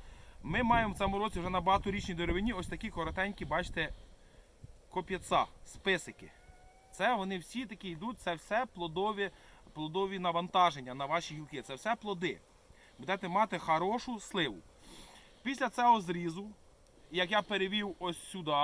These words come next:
на цю гілку, і тут я її прирізав, воно нам дало один пагін однорічний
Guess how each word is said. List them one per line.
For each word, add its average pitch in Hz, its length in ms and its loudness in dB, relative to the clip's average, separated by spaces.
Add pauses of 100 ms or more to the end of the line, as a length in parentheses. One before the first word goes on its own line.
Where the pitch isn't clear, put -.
на 165 140 -4
цю 185 200 -4
гілку, 196 440 -6 (480)
і 185 100 -6
тут 202 200 -4
я 196 100 2
її 185 120 2
прирізав, 185 640 -2 (680)
воно 202 200 0
нам 214 200 4
дало 202 420 8
один 175 460 0
пагін 254 440 2
однорічний 254 540 -8